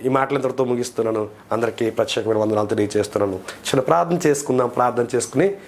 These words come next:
ఈ కార్యక్రమాన్ని ముగించుకుందాం. మమ్మల్ని మిక్కిలిగా ప్రేమించినటువంటి మా ప్రియ పరలోకమందున్నటువంటి తండ్రి, నీ ఘనమైన శ్రేష్టమైన నామానికి స్తుతులు, స్తోత్రాలు తెలియజేస్తూ ఉన్నాను. మా గొప్ప దేవ,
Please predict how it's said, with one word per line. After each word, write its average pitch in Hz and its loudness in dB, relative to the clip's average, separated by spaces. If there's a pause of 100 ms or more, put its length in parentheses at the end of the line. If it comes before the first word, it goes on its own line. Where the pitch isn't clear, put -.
(120)
ఈ - -4
కార్యక్రమాన్ని 110 0
ముగించుకుందాం. 101 -2 (800)
మమ్మల్ని 147 4
మిక్కిలిగా 190 4
ప్రేమించినటువంటి 131 2
మా 120 2
ప్రియ 120 0
పరలోకమందున్నటువంటి 120 2
తండ్రి, 104 2 (880)
నీ 117 2
ఘనమైన 139 2
శ్రేష్టమైన 143 0
నామానికి 117 0
స్తుతులు, 160 2
స్తోత్రాలు 113 0
తెలియజేస్తూ 107 -4
ఉన్నాను. 104 -2 (500)
మా 117 6
గొప్ప - 2
దేవ, 120 2